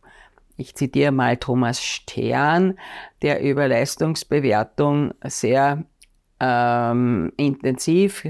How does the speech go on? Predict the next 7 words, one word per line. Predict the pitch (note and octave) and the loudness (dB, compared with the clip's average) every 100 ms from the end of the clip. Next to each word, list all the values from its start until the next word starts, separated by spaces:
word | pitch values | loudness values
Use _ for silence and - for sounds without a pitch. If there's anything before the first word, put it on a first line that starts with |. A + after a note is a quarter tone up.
| D3 - - - | -12 -16 -20 -6
ge-, | B2 | -6
veröffentlicht | - - C#3+ F3 - G3+ G3 F#3+ | -2 0 0 0 -2 0 0 0
hat | E3+ E3 E3+ | -2 -2 -2
und | D3+ | -4
geschrieben | D#3 C3+ C#3+ E3 F#3 | -6 -4 -2 0 0
hat. | F3+ E3 _ - - _ _ _ - - - - _ _ - | -2 -4 _ -20 -20 _ _ _ -20 -20 -20 -20 _ _ -4
Ähm, | D#3+ D3+ D#3 D#3+ D#3+ D#3 | 0 2 2 0 -2 -4